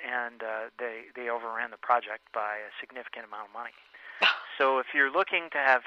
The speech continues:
Speaker 1: faith in government, at least in the production of paper currency,
Speaker 2: Um, it isn't
Speaker 1: I
Speaker 2: there.
Speaker 1: think you're looking in the wrong place, yes.
Speaker 2: <laughs> Well, um, it just sounds like a convoluted mess at this point.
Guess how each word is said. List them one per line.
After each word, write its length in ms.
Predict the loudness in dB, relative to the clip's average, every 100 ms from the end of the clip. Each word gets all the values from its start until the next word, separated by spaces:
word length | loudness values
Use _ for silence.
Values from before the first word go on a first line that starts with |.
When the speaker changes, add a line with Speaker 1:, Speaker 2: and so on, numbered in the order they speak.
| 0
Speaker 1:
faith 220 | 0 0 -2
in 140 | 2
government, 560 | 6 6 4 -6 -8 -10 -14
at 140 | -14 -10
least 300 | -10 -10 -12 -12
in 340 | -6 -6 -8 -6
the 460 | -4 -4 -6 -10
production 520 | -8 -2 0 0 -4 -6
of 60 | -8
paper 260 | -6 -6 -6
currency, 640 | -2 -2 -2 -8 -12 -14 -20 -2
Speaker 2:
Um, 240 | 0 0 -6 -2
it 140 | 4 6
isn't 240 | 6 6
Speaker 1:
I 60 | 10
Speaker 2:
there. 280 | 12 12
Speaker 1:
think 160 | 10 10
you're 120 | 8
looking 320 | 8 4 4
in 60 | 4
the 80 | 6
wrong 280 | 8 8 4
place, 280 | 2 2 0 -4
yes. 180 | 2 2 2 -4 -8 -16 -14 -10 -2
Speaker 2:
<laughs> 260 | 10 10 10 2 -20 -16 -14 -10
Well, 580 | 4 10 12 12 12 10 -4 -16 -12 -10 -10 -12 -12
um, 380 | -10 -8 -8 -12 -2 0
it 100 | 0
just 260 | 2 4
sounds 280 | 8 8 10
like 160 | 6 6
a 40 |
convoluted 720 | 8 10 10 8 4 4 0 -2 6
mess 380 | 6 6 0
at 100 | -6
this 180 | -6 -8
point. 360 | -4 -4 -4